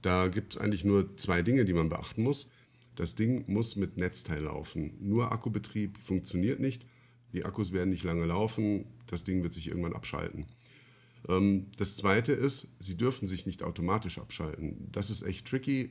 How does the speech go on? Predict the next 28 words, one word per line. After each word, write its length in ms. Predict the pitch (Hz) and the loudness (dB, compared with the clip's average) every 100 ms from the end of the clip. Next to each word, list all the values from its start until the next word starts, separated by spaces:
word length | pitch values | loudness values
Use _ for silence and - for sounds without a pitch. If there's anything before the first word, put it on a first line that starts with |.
| - | -6
Hm, 420 | 90 90 90 85 | -4 -2 -2 -4
viele 260 | - 139 123 | -2 0 2
Handycams 520 | 117 104 110 101 98 | 2 -2 -2 0 0
schalten 300 | - 90 92 | -2 -2 -4
sich 140 | 92 | -6
tatsächlich 460 | - 85 98 101 95 | -6 -4 -4 -4 -4
nach 140 | 92 | -4
mehreren 340 | 92 92 90 87 | -2 -2 -2 -4
Stunden 340 | - 85 82 | -4 -4 -4
automatisch 500 | - 87 82 - - | -6 -4 -4 -4 -6
ab. 200 | 110 - _ _ _ _ _ _ _ _ - | -6 -8 _ _ _ _ _ _ _ _ 4
Irgendwie 240 | 127 131 113 | 8 10 8
müssen 240 | 113 117 | 4 2
die 80 | 95 | 2
Kamerasignale 720 | 101 107 107 90 92 92 95 | 2 2 2 0 0 2 2
in 100 | 95 | 4
den 100 | 90 | 2
Computer 420 | 101 90 98 87 | 0 -2 -2 -2
reinkommen, 540 | 87 120 127 135 139 135 - - _ - | 0 0 4 4 4 0 -14 -20 _ -2
entweder 340 | 92 92 80 | 0 2 2
H 120 | 92 | 2
D 80 | 90 | 2
M 160 | 82 - | 2 2
I 160 | 110 | 0
oder 220 | - 90 92 | 0 -2 -2
S 140 | - | -4
D 120 | 95 | -4
I. 320 | 85 98 131 | 0 2 2